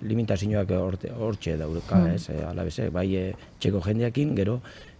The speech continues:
Speaker 1: ekonomikikoki be bai, ba, gauzak, eh, errezak, eh, ez dira izango lehenengo maila honetan, baina, eh, hortxe gabiz lanean.
Speaker 2: Mugak ahaztuko bagenitu, nor gustatuko litzaizueke fitxatzea edo entrenatzea?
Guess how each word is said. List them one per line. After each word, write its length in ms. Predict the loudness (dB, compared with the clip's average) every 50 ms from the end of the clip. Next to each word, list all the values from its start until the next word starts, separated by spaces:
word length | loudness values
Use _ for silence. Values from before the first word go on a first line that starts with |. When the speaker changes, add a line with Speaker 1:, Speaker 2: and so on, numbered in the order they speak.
| -2 2
Speaker 1:
ekonomikikoki 840 | 4 4 4 4 2 0 0 -2 -2 0 0 2 2 2 2 2 0
be 260 | 0 0 0 2 2
bai, 260 | 2 4 4 2 2 0 -6 -14 -16 -16 -16 -16 -18 -18 -18 -20 -14 -4 0
ba, 120 | 2 4 4
gauzak, 380 | 4 4 4 2 0 0 0 0
eh, 260 | 0 0 0 -2 -2
errezak, 380 | -2 -2 -2 -2 -2 -2 -2 -2
eh, 280 | -2 -2 -2 -2 -4 -4
ez 80 | -4 -2
dira 80 | -2 -2
izango 280 | 0 0 0 0 0 0
lehenengo 340 | 0 0 0 -2 -2 -2 -2
maila 240 | -2 -2 -2 -2
honetan, 240 | -2 -2 -2 -2 -2
baina, 200 | -2 -2 -4 -6 -8 -8 -6
eh, 440 | -4 -4 -2 -2 -2 -2 -2 -2 -2
hortxe 220 | -2 -2 -2 -2 -4
gabiz 220 | -2 -2 -2 -2
lanean. 240 | -4 -4 -4 -4 -6 -8 -12 -6 2 6
Speaker 2:
Mugak 580 | 8 10 12 12 12 12 10 8 6 4 2
ahaztuko 420 | 2 2 2 0 0 2 4 4 6
bagenitu, 640 | 6 6 6 6 6 4 4 2 2 2 2 2 2 -2 -2 2
nor 560 | 4 4 6 6 6 6 6 6 6 6 4
gustatuko 420 | 4 2 2 0 0 0 0 0
litzaizueke 800 | 0 0 0 0 -2 -2 0 -2 -2 -2 -2 -2 -2 -2 -2 -4 -6 -10 -12 -14 -6
fitxatzea 800 | 0 2 2 2 4 2 2 2 0 -2 -2 0 2 2 2
edo 160 | 4 4 4
entrenatzea? 560 | 4 4 4 4 4 2 2 0 -2 -4 -4